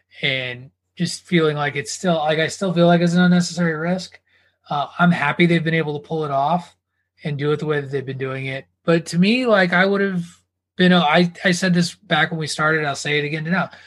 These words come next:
I would have been fine if they suspended operations. I get why they didn't. Uh, but I, I just have never agreed and don't, and don't feel great about the decision, even though it's, you know, been okay.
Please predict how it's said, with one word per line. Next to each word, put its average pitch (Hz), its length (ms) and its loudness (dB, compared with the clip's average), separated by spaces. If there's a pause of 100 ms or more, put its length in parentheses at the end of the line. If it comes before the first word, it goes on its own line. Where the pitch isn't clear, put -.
(280)
I 151 60 0
would 156 140 0
have 165 100 0
been - 60 -14
fine 156 260 0
if - 60 -8
they 139 80 -6
suspended 120 460 -10
operations. 110 600 -8 (140)
I 165 80 4
get 160 240 2
why 160 180 4
they 147 120 2
didn't. 117 340 -8 (580)
Uh, 127 360 -2
but 135 160 0
I, 131 280 -2
I 135 60 -8
just - 260 -6
have 131 160 -8
never 131 680 -6 (300)
agreed 226 440 0
and 202 100 2
don't, 190 260 2
and 190 120 4
don't 196 180 2
feel 190 120 -2
great 185 240 4
about 175 180 2
the 165 80 -6
decision, 156 640 -6 (100)
even 156 220 -2
though 143 160 -4
it's, - 460 -14 (420)
you 143 120 -10
know, 120 280 -10 (920)
been 175 300 4
okay. 147 600 -6